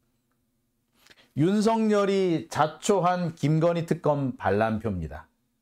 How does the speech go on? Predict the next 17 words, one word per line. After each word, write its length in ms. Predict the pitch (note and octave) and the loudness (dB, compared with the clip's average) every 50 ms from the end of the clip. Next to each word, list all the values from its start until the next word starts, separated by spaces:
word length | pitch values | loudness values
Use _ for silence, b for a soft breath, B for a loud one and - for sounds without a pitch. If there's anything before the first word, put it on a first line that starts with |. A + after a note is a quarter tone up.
| _ _ _ _ _ _ _ _ _ _ _ _ _ _ _ - | _ _ _ _ _ _ _ _ _ _ _ _ _ _ _ 0
자, 300 | E3+ D#3 C3 G2+ D#2+ - _ _ _ _ _ _ _ | 0 0 -2 -4 -8 -12 _ _ _ _ _ _ _
김건희 500 | - F3 F#3+ G3+ G#3 A3+ A#3 A#3+ A#3+ A#3 | -2 0 0 2 2 2 0 0 -2 -2
특검법이 1200 | A#3+ A#3 - - - G#3+ G#3+ G#3 G3+ G3 F#3+ F#3+ F3+ E3+ D#3+ - F3 F#3 F3 E3+ E3+ F3 E3+ D3+ | -2 -4 -2 0 0 0 0 0 0 0 0 0 0 0 0 2 0 0 0 0 0 0 -2 -2
지금, 640 | - - D3+ C#3+ D#3 D#3+ E3 F3+ F3+ D3+ A#2+ G2 A2 - _ _ _ _ _ _ _ _ | -2 -2 0 2 2 2 2 0 0 0 -2 -4 -6 -10 _ _ _ _ _ _ _ _
어, 520 | - G#2+ G#2+ A2 G#2+ G#2 G2+ G2 F#2 F#2 G2+ - | -6 -4 -2 -2 -2 -2 -4 -4 -6 -8 -10 -4
다음 480 | - D3 F3 G#3 A3 G#3 G3 F3+ D#3+ F#3 | 0 0 2 2 2 0 0 -2 -2 -2
주, 280 | - - D3 B2+ G#2+ F2+ | -2 -2 0 0 0 -2
그러니까 320 | F2+ A2+ A#2 D#3+ D#3 D3+ | -4 -4 -2 0 0 0
십이월 580 | D3 - - A3 F#3 G3+ G3+ G3 F#3+ F3+ D#3 C3 | 0 -2 -2 0 0 2 2 2 0 0 0 -2
이십팔 580 | C3 B2+ - F#3 F3+ F3+ - - - A3 A3 | -2 0 0 -2 -4 -4 -4 -4 -2 0 0
일 280 | A3+ A3 G#3+ G#3 G3+ E3+ | 2 2 2 0 0 2
정도가 560 | E3 D#3+ D#3+ D#3 D3 D3 D3 C3 C#3 C3 A#2 | 0 0 0 0 2 2 2 2 2 0 2
되면은 640 | - C#3 D#3 D3 C3+ C3 D3+ E3 D#3 B2+ F#2+ D#2+ - _ _ _ _ _ _ _ _ | 0 0 2 2 2 2 2 0 0 0 -2 -4 -8 _ _ _ _ _ _ _ _
국회를 480 | _ - D#3 - F#3+ F3 D#3 D3 C3 - | _ -8 -2 0 0 2 2 0 -2 -2
통과할 840 | - G#3+ G#3 G3+ F3+ E3+ E3 D#3 D3 C3+ B2 C3+ C3+ C3 C3 C3 | -2 -2 0 2 2 2 2 2 0 0 0 2 2 2 0 0
것으로 380 | - C3+ A#2+ - C3 A#2+ A#2+ G#2 | 0 0 0 0 0 0 0 0
보입니다. 540 | A2 A2 G#2+ G#2+ G#2 F#2 F2+ E2+ D#2 D2+ | 0 0 0 0 0 0 0 -2 -4 -4